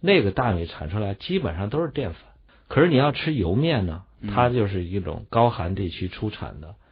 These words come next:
Speaker 1: 我们经，经常说这个燕麦啊、油面，它本身油面呢，就是这种耐饥耐饿，提供补充热量就高，所以你吃完油面，你能走三十里不觉得饿。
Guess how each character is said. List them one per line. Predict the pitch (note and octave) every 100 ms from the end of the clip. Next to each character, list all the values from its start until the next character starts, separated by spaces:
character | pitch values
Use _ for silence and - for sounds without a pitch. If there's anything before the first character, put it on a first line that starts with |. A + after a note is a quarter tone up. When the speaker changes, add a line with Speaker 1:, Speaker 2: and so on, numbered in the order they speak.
| _ -
Speaker 1:
我 | D#2
们 | D#2
经， | F#2+ F2+ F2+
经 | F#2+
常 | F#2 F2
说 | F2+ F2+
这 |
个 | E2+
燕 | F2+ G#2 F2
麦 | G2 F#2+
啊、 | E2 F2
油 | F2 D#2+
面， | G2 G2+ - - - - -
它 | A2+
本 | F#2+ E2+
身 | A2
油 | F#2 D#2+
面 | G#2+ A#2 D#2+
呢， | D2+
就 | - D#2+
是 | E2 D#2
这 | -
种 | D#2 D#2+
耐 | G2 E2+
饥 | D#2 F#2+
耐 | G2 F2+
饿， | E2+ E2+
提 | - - F2
供 | F#2+ F#2+
补 | - D2+
充 | - F#2
热 | G2 E2+
量 | F2+ F2
就 | E2
高， | - F#2+ - _ _
所 | - A#2+
以 |
你 | G#2 E2+
吃 | - D3
完 | C3+ C#3 C3
油 | - F#2
面， | C#3+ D3 - _ -
你 | F#2+
能 | F#2 A#2+
走 | A#2 D#2+
三 | - A2+
十 | A#2
里 | D2+
不 | - F#2+
觉 | E2+
得 | G#2
饿。 | A#2 A2+